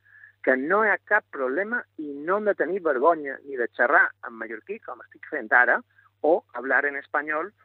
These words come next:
como todos podemos hacer. Y esa es la libertad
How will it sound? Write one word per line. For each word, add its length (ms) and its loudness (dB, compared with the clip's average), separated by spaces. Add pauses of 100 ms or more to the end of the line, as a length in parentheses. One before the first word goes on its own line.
(140)
como 240 -10
todos 340 -6 (100)
podemos 380 -10
hacer. 260 -2 (400)
Y 180 0
esa 360 -2 (120)
es 200 -4 (260)
la 280 4
libertad 600 0